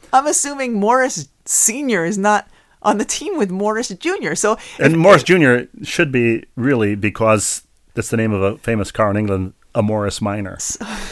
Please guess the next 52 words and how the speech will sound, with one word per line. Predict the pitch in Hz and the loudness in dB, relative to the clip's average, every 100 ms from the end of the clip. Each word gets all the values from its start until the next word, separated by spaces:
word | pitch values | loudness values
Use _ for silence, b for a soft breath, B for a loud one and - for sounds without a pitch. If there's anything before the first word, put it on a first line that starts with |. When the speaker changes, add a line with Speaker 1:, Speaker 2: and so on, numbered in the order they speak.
| - | -10
Speaker 1:
<laughs> | 175 170 - - | -12 -12 -20 -4
well, | 220 233 B B B | -2 -2 B B B
LeBron | 202 196 208 240 | -2 0 0 -2
James, | 247 202 180 175 | -4 -4 -6 -6
I, | - 202 | -6 -6
you | - 160 | -8 -8
know, | |
he | 180 196 | -4 -2
has | 185 | -2
a | 180 | -4
son, | 175 160 156 151 151 b b b _ | -8 -4 -4 -4 -10 b b b _
LeBron, | 156 147 143 131 135 139 | -6 -4 -4 -4 -6 -4
Bronny. | 151 151 139 - 151 b b | -2 0 -2 -6 -14 b b
I, | - - | -12 -6
maybe | 156 165 | -2 0
he | 170 | 2
doesn't | 156 160 165 | 2 2 0
have | 151 | -2
the | 143 | -2
same | - 147 147 | -6 -6 -6
middle | 143 139 | -6 -6
name, | 139 139 147 | -6 -8 -8
and | 139 | -6
maybe | 147 | -4
he's | 156 147 | -4 -4
not | 147 139 | -4 -4
a | 143 | -4
junior, | 123 143 143 151 | -6 -8 -8 -8
but | 143 143 | -6 -4
I | 190 | -4
think | 165 202 | -6 -8
LeBron | 175 139 151 151 | -6 -2 0 0
next | 151 - | -6 -8
year | 151 143 | -8 -8
in | |
his | 143 | -8
jersey | - 151 135 143 | -4 -4 -4 -8
should | - 123 | -12 -16
say | - 143 | -8 -6
James | 123 120 156 151 147 - - | -6 -6 -4 -6 -8 -12 -2
Senior. | - 233 196 160 131 | 0 0 0 -4 -4
I | |
think | 196 285 - | -2 -2 4
every | 190 220 233 | 2 4 0
N | 202 | 0
B | 190 185 | -2 -2
A | 180 | -4
player | - 165 165 185 - B - | -2 -4 -2 -4 -10 B -4
who | 185 | -2
names | 165 160 180 | 0 -2 -4
a | 175 | -4
son, | - - 143 170 | -4 -4 -6 -8